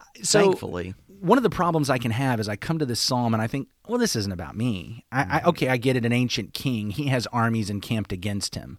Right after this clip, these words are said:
Speaker 2: Yes, he did.
Speaker 1: Uh, but that's, that's way bigger than anything that I've ever experienced.
Speaker 2: Mm-hmm.
Speaker 1: And that's the point.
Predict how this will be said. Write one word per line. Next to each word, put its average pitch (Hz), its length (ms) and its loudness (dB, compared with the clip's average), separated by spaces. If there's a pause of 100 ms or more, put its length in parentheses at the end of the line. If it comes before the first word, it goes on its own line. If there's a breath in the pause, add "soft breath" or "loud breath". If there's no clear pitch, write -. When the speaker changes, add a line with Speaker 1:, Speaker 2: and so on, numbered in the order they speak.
(140)
Speaker 2:
Yes, - 140 -14
he 92 80 -8
did. 73 240 -12 (180)
Speaker 1:
Uh, 113 200 2
but 139 120 2
that's, 190 220 0
that's 160 260 -2
way 135 200 4
bigger 120 220 2
than 110 220 -2
anything 104 640 -2
that 104 140 -4
I've 101 180 -2
ever 92 240 -8
experienced. 87 720 -8
Speaker 2:
Mm-hmm. 131 240 -10 (1800)
Speaker 1:
And 110 220 0
that's 101 300 -4
the 120 120 -6
point. 85 440 -8